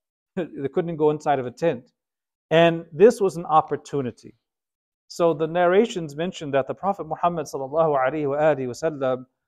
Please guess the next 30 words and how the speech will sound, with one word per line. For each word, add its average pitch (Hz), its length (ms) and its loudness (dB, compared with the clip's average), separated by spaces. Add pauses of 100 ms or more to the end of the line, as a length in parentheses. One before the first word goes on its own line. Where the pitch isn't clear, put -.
(240)
wanted 165 320 2
to 151 100 -4
find 165 420 0
a 135 60 0
volunteer 143 1000 0 (800)
who 160 160 -2
would 127 300 -2
go 156 800 4
from 147 180 -2
the 139 80 -4
Muslim 160 540 0
side, 135 560 4 (280)
sneak 208 480 -2
into 175 220 0
the 156 180 -4
enemy 165 380 -2
camp, 180 520 0 (500)
and 143 220 -4
gather 151 500 8
intelligence 135 800 -4
to 120 80 -16
see - 220 -10
what 131 240 -6
their 120 120 -4
plans 123 480 -6
are, 95 140 -10
what 113 180 -6
are 110 60 -8
they 107 120 -10
doing. 107 400 -10